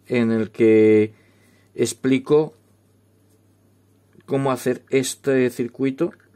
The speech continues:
para poder medir en tensiones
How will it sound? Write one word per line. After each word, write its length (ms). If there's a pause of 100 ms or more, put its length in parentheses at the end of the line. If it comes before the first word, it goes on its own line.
para 240
poder 240
medir 380 (1080)
en 300 (240)
tensiones 880